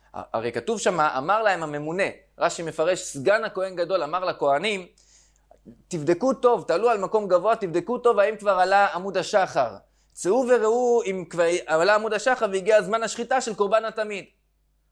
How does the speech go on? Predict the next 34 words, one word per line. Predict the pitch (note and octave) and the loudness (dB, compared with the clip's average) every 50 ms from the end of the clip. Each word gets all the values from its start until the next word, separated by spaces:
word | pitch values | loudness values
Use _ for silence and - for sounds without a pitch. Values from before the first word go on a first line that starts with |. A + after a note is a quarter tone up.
| _ _ - | _ _ -16
מה? | A#2 A#2+ A2+ F#2+ D#2+ - _ _ _ _ _ _ _ _ _ _ _ _ _ _ _ _ _ _ _ _ _ - | -12 -10 -10 -10 -10 -14 _ _ _ _ _ _ _ _ _ _ _ _ _ _ _ _ _ _ _ _ _ -4
בעמוד | A2 A2 B2+ E3 D#3 D#3+ | -4 -2 -2 -2 -2 -2
השחר | - - E3 D#3+ D#3 - E3 D#3 D3+ C#3 C3+ - - - | 0 0 2 0 2 4 4 4 4 2 0 -4 -8 -12
אפשר | A#2 - E3+ D#3+ | -6 -2 0 0
ישר | D#3 C#3+ C#3 - F3+ D#3 | 0 0 0 0 0 0
לשחוט | D3 B2+ - - F3 E3 | 0 -2 -2 -2 -2 -2
את | D#3+ - | -2 -2
הקורבן | B2+ - C#3 C3 C#3+ D#3+ D#3+ | -4 -4 0 0 2 2 2
התמיד? | C#3+ - A#2 G#2+ A2+ D3 G3+ A#3 A3+ - - _ _ _ _ _ _ _ _ _ _ _ _ _ _ - | 0 -2 -4 -4 -4 -2 -4 -4 -4 -8 -20 _ _ _ _ _ _ _ _ _ _ _ _ _ _ -2
הרי | - C3+ C#3+ D3+ | 0 0 0 0
צריך | D3 F3 F#3+ F#3+ - E3+ | 0 0 0 -2 0 0
גם | E3 G3 G3 | 0 0 0
כן | G3 A3 G#3 G3+ G3+ G3+ F#3+ E3+ - - _ _ D#3 | 0 -4 -4 -4 -6 -8 -10 -12 -16 -20 _ _ -8
לסדר | E3+ E3+ F3+ F3+ E3+ G3+ G3 | -6 -4 -2 -2 -2 -2 -2
שני | - G#3 G#3 G3+ | -2 -4 -6 -6
גזירי | F3 E3 F3+ G3 G#3 G#3 | -6 -4 -4 -2 -2 0
עצים, | G#3 G3 - - A#3+ C#4 C#4 A#3+ | -2 -2 -4 -4 -4 -2 -2 0
גם | G3 G3 F#3 | 0 0 0
בשביל | F3 - F#3 E3+ | 0 -2 0 2
זה | F#3 B3 B3+ | 2 2 2
צריך | D4+ D4+ D4 C#4+ | 2 0 0 2
להמתין | B3+ A3+ G3+ - A3+ G#3+ G3 | 0 0 0 -4 -8 -8 -4
שיעלה | - G3 F#3 F3 F3+ F3+ | 0 2 2 2 2 2
עמוד | F3 F3 E3 | 0 -2 -4
השחר, | E3 D#3+ - E3+ D#3 D3+ - D3+ C#3 B2+ A#2+ - - - _ - | -6 -4 0 0 0 0 2 2 0 0 0 -4 -10 -20 _ 0
כי | E3+ E3 | 0 2
הרי | E3 F3 | 4 4
אתה | E3 E3 F3+ | 4 4 4
אומר | F#3 G3 G#3+ | 2 2 0
שזה | G3+ G3+ F#3+ F#3+ G3 | -2 -2 -4 -4 0
נעשה | F#3+ F#3 F3 - G#3+ G#3 | 0 0 2 2 4 4
רק | G#3 G3+ F#3 | 4 4 2
בבוקר, | F3+ G#3 G#3 A3 C4+ C4+ C4+ - G#3+ G#3+ G#3+ G#3+ G#3+ - _ _ _ _ _ _ _ _ - | 2 0 2 2 2 2 2 0 -2 -2 -2 -4 -8 -16 _ _ _ _ _ _ _ _ -2
למה, | C#3 F3 G#3 A#3 A#3+ A3 | 0 2 2 4 2 0